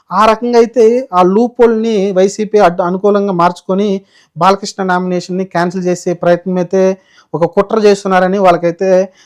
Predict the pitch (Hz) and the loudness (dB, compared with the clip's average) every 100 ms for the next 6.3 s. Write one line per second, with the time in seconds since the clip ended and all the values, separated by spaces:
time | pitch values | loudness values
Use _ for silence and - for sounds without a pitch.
0 | - 160 180 175 180 165 165 165 170 170 | -10 -4 -2 0 0 0 -2 -2 -2 -2
1 | 160 156 160 151 143 151 151 208 226 151 | -2 -2 0 0 0 -2 -2 -2 -2 -4
2 | 170 208 220 196 175 202 190 180 180 175 | -2 0 2 2 0 -2 -2 0 2 2
3 | 165 160 170 165 202 175 190 _ _ _ | 0 -2 -6 -2 0 0 -2 _ _ _
4 | - 156 156 151 156 170 185 196 185 180 | -6 -4 -2 -2 0 2 2 0 -2 -2
5 | 170 185 196 180 175 165 165 165 170 156 | 0 2 2 0 -2 -2 2 2 2 0
6 | 151 196 214 | -4 -4 -4